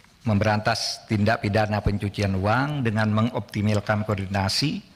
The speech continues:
kolaborasi, dan kerjasama antar kementerian lembaga negara. Oleh karenanya, sebagai amanat Pasal sembilan puluh dua Ayat dua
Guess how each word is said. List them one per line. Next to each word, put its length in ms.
kolaborasi, 720
dan 160
kerjasama 800
antar 320
kementerian 560
lembaga 400
negara. 560
Oleh 160
karenanya, 880
sebagai 880
amanat 800
Pasal 400
sembilan 400
puluh 160
dua 240
Ayat 160
dua 580